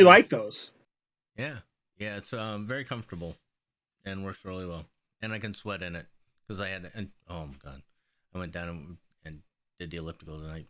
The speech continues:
Speaker 1: for first time, and <laughs> God knows how long. It was not, it was not pretty. <laughs>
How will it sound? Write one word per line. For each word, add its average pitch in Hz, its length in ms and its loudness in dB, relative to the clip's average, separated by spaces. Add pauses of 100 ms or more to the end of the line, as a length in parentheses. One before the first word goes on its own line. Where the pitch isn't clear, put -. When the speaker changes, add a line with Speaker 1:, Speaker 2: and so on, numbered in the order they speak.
Speaker 1:
for 80 240 -14 (220)
first 87 220 -18
time, 90 240 -12
and 101 180 -10 (120)
<laughs> - 140 -14
God 113 140 -10
knows 110 260 -10
how 92 140 -10
long. 85 300 -12
It 87 80 -12
was 82 240 -16
not, 78 220 -16 (160)
it 123 80 -10
was 104 220 -10
not 92 280 -10
pretty. 107 600 -10
<laughs> - 40 -20